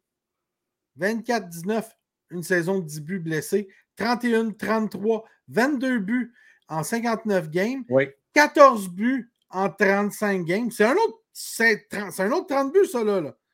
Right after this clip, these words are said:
Speaker 1: Seulement, les deux dernières saisons, où est-ce qu'il y a vingt-quatre points avec sept et huit buts,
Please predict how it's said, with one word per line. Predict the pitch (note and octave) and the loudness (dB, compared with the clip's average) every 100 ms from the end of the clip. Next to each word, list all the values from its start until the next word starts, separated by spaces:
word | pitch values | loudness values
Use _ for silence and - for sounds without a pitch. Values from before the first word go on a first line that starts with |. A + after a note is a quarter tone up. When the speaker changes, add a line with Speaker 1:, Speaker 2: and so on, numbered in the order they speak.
| - _ _ _ _ _ _ _ | -20 _ _ _ _ _ _ _
Speaker 1:
Seulement, | - G#3 A3 A3 C#4+ F4 _ - | -4 -2 0 -2 -6 -10 _ -16
les | B2+ C3+ | -12 -8
deux | F#3+ D#4+ | -4 0
dernières | A3+ E3+ E3 D3+ | 0 0 -4 -6
saisons, | - C3+ B2 C#3+ A#3 _ - | -6 -6 -6 -10 -14 _ -14
où | |
est-ce | B2+ - | -14 -10
qu'il | B2+ | -10
y | |
a | |
vingt-quatre | A#2+ G#3 A#3+ A#3 - | -4 -4 -2 -4 -6
points | F3+ F3+ | -4 -4
avec | E3+ C3+ - | -2 -6 -6
sept | - G3 - | -4 -4 -4
et | G3 | -8
huit | C#3 A#3 F#3 | -4 -4 -4
buts, | C#3+ G#3+ | -6 -8